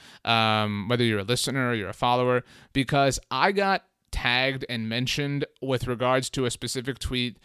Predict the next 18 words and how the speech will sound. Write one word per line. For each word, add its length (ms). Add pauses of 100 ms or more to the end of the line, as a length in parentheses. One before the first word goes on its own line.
(260)
a 80
billion 480
times 440
on 200
Wednesday, 400
and 120
it 60
touched 260
my 120
heart. 200 (360)
Um, 520
you 180
likely 300
know 120
what 100
I'm 60
talking 340
about, 420